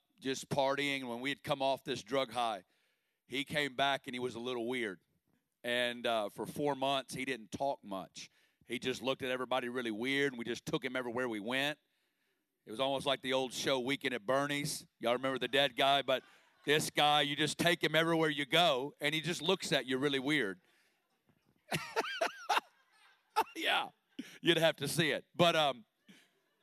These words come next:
for four months, he didn't talk much. He just looked at us, and it culminated on February first, nineteen ninety-seven.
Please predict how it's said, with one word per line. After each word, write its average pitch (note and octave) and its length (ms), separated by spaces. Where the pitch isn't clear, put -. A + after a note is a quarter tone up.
for C#3+ 140
four E3+ 240
months, E3+ 300
he D#3+ 80
didn't D3 200
talk C#3 280
much. A#2+ 280
He B2+ 100
just A#2+ 220
looked B2+ 280
at A#2+ 180
us, A#2 220
and G2 140
it F#2+ 180
culminated C3 680
on A#2 120
February D#3 480
first, C#3+ 380
nineteen C3 280
ninety-seven. B2 720